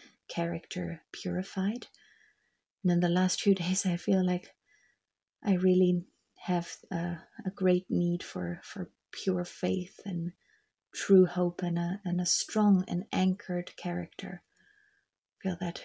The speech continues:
rather desperately, actually, in the, yeah, just in the daily life things where it's so easy to become impatient, to lose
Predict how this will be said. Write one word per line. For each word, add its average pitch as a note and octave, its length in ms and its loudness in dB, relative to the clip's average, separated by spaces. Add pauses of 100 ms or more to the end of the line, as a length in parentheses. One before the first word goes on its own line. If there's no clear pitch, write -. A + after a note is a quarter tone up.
(120)
rather F#3 340 4
desperately, - 640 0
actually, F3 480 -2
in E3 180 -2
the, E3+ 220 -4 (720)
yeah, F3+ 200 2
just - 280 -8
in F3 120 -4
the F3+ 60 -2
daily E3 640 -2 (560)
life D#3+ 720 -4 (340)
things E3 580 2
where E3 120 -6
it's - 260 -2
so F3 220 0
easy F3 440 -2
to F3+ 260 -2
become F#3 360 -2
impatient, F3+ 640 -2
to F#3 100 -4
lose F3+ 400 0